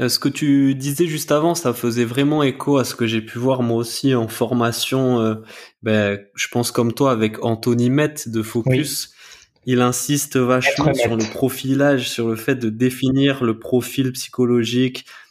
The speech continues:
Speaker 1: des sportifs pour vraiment avoir une meilleure connaissance, une meilleure compréhension de leur profil, de leur fonctionnement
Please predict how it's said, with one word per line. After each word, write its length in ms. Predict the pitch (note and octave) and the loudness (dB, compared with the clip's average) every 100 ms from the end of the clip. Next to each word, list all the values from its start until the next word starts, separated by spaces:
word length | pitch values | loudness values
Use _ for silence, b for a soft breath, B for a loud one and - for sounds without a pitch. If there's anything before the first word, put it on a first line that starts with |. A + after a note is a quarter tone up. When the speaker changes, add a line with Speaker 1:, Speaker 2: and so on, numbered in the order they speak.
| B _ B2+ | B _ -16
Speaker 1:
des 280 | A#2+ B2 | -4 0
sportifs 840 | C#3 C3+ B2+ - - F3+ F#3 - - B B _ | 0 0 -2 -2 0 0 0 -4 -14 B B _
pour 240 | - D3 C#3 | -4 0 2
vraiment 300 | B2 C#3 D#3 | 2 4 4
avoir 180 | C3 A#2+ | 4 2
une 140 | A#2+ | 2
meilleure 500 | B2+ D#3 F3 E3 - | 4 4 4 2 -2
connaissance, 800 | - D3 D3 C#3+ C#3+ C#3+ C#3+ C#3 | -2 0 2 0 2 2 2 0
une 140 | A#2+ | -2
meilleure 340 | B2 C#3+ C#3 C#3 | 2 2 2 -2
compréhension 1040 | - D3+ - D3 C#3+ C#3 - C#3+ C#3 C#3 | -4 -4 -2 0 2 0 -2 2 4 4
de 140 | C3+ A#2+ | 2 0
leur 200 | A#2 - | 0 -2
profil, 480 | - B2+ - C#3 | -2 -2 0 2
de 100 | C3 | 2
leur 200 | A2+ G#2+ | 2 0
fonctionnement 720 | - A#2+ - A#2+ A#2+ C#3 D#3+ | -4 -8 -4 -2 2 2 0